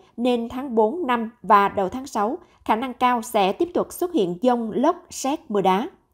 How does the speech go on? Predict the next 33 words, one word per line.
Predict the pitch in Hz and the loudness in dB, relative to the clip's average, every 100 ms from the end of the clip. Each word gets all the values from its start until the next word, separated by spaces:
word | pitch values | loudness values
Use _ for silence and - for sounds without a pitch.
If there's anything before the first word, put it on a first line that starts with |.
| _ _ _ _ _ - | _ _ _ _ _ 0
Ông | 294 | 0
Hưởng | 262 202 202 | 2 0 0
nhấn | 277 254 359 | -2 -4 -4
mạnh, | 175 165 _ _ - | -4 -8 _ _ 0
"Chúng | 294 | 4
tôi | 269 226 | 4 2
khuyến | 233 233 339 | 0 -4 -2
cáo | 254 339 | -4 -2
người | 247 185 | -2 0
dân | 226 220 | 0 0
không | - 269 | -4 -4
nên | 262 247 | -2 -4
trú | 233 240 330 | -2 -2 0
mưa | 285 269 247 | 0 0 -2
dưới | 247 | -2
gốc | 226 233 | -2 4
cây, | 220 214 - _ - | 4 2 -6 _ 0
phòng | 254 233 | 0 2
trừ | 262 233 226 | 4 4 4
trường | 240 196 | 0 -2
hợp | 226 202 - | -4 -6 -4
cây | 262 | -6
xanh | 254 277 262 190 | -4 -4 -6 -4
bật | 208 - | -6 0
gốc, | 285 - - | -2 -2 -4
gãy | 202 175 | 2 4
đổ | 220 170 165 - _ - | 4 4 2 -2 _ 2
và | 233 | 2
thậm | 220 196 | 4 -2
chí | - 202 247 - | 0 0 0 -4
dông, | 202 262 247 220 | 0 0 0 -4
lốc, | 247 349 - | 0 0 0
sét | - 269 330 | -10 -4 -4